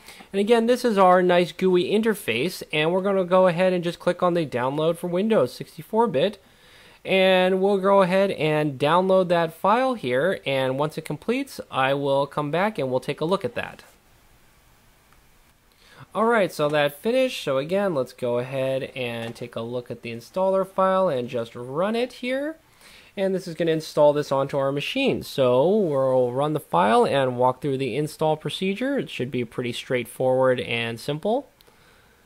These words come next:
And this is taking a little bit longer than I would like here, but this is not the fastest machine in the world, so I guess I'm not surprised. So tell you what, why don't I go ahead and pause the video, and we'll come back when we're ready to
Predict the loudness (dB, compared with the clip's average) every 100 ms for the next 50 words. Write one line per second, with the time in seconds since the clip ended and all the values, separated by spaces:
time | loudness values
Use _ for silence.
0 | _ _ _ _ _ _ _ _ _ -10
1 | -8 -6 -2 -2 0 0 0 0 2 2
2 | 2 2 0 0 0 -2 -8 -18 -12 -8
3 | -2 0 0 -2 -2 0 0 0 -2 -2
4 | -8 -6 -4 -4 -6 -8 -6 -6 -10 -10
5 | -8 -6 -4 -4 -4 -2 -2 -4 -2 -2
6 | -2 -4 -4 -6 -10 -4 -2 0 -2 0
7 | 2 0 -6 -20 -4 0 4 6 6 4
8 | 4 4 6 6 6 4 2 2 0 0
9 | 0 -4 0 2 2 0 -2 0 2 2
10 | 2 -2 -4 -2 -4 -4 -4 0 0 0
11 | -6 -6 -2 -2 -2 -4 -4 -2 -2 -2
12 | -4 -4 -4 -4 -2 -4